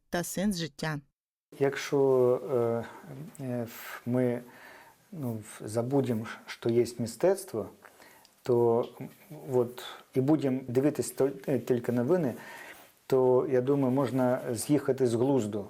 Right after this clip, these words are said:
Speaker 2: від цих новин. Е, е, коли, е, е, в буквальному,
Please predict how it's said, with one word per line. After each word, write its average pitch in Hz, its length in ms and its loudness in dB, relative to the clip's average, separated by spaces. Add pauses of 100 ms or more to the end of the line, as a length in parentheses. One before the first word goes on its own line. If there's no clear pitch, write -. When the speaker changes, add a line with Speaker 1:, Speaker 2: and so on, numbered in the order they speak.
Speaker 2:
від 113 200 -2
цих 123 240 0
новин. 110 320 -2 (440)
Е, 120 60 -2
е, 120 520 -2
коли, 127 320 4
е, 120 60 4 (200)
е, 117 140 0 (500)
в 123 140 0
буквальному, 127 760 0